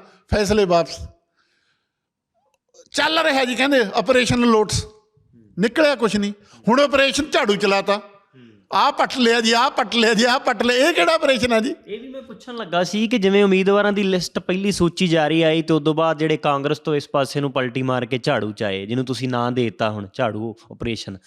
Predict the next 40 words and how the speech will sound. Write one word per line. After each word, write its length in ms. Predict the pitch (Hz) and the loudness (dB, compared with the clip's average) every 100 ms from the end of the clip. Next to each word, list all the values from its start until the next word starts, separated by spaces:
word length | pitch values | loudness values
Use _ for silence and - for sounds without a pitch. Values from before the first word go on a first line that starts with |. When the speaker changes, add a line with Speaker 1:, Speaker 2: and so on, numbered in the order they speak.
| _ - | _ -8
Speaker 2:
ਜਿਵੇਂ 180 | 127 | -8
ਕਿ 100 | 117 | -6
ਉਹਨਾਂ 140 | 131 135 | -6 -6
ਨੇ 60 | |
ਪਹਿਲਾਂ 280 | 123 120 131 | -4 -4 -4
ਹੋਰ 200 | 120 113 | -4 -4
ਨਾਂ 160 | 113 104 | -6 -10
ਦਿੱਤਾ। 260 | 101 101 101 _ - - - | -12 -14 -14 _ -20 -20 -4
ਇਹ 100 | 240 | 0
ਜਿਹੜੇ 340 | 254 277 302 262 156 156 - - | 2 2 2 0 -4 -18 -8 -6
ਪੱਟੇ 320 | 160 - 208 | -4 -2 0
ਜਾ 220 | 214 208 | 2 2
ਰਹੇ 120 | 214 | 0
ਨੇ 140 | 220 226 | 2 2
ਜਾਂ 100 | 208 | 2
ਉਮੀਦਵਾਰ 420 | 180 185 196 196 | 2 2 2 2
ਐਲਾਨੇ 380 | 175 156 160 156 | 2 2 0 0
ਗਏ, 120 | 151 | -2
ਪੰਜ 320 | 151 165 175 | 0 -2 0
ਮੰਤਰੀਆਂ 420 | 185 170 170 180 | 0 -2 -2 -2
ਦਾ 80 | 185 | 0
ਤਾਂ 140 | 180 | -2
ਨਾਮ 240 | 147 139 147 | -2 -2 -2
ਸ਼ਾਮਲ, 320 | 143 143 151 | -4 -2 0
ਹਾਲੇ 160 | 147 151 | 0 0
ਪੰਜ 380 | 156 151 156 | -2 -2 -2
ਹੋਣੇ 340 | 151 147 165 175 | -2 0 0 0
ਆ, 60 | |
ਹੋਰ 180 | 160 156 | 0 0
ਐਲਾਨ 300 | 156 151 151 | 0 0 0
ਹੋ 100 | 156 | -2
ਸਕਦਾ 320 | 120 131 139 | -4 -4 -2
ਇੱਕ 160 | 139 - | -4 -4
ਅੱਧਾ 180 | 135 143 | -4 -2
ਮੰਤਰੀ 360 | 135 127 127 | -2 -6 -8
ਉਹ 60 | 127 | -8
'ਚ 140 | 127 | -6
ਵੀ 120 | 139 131 | -6 -6
ਆ 120 | 104 | -6
ਜਾਏ। 180 | 104 | -10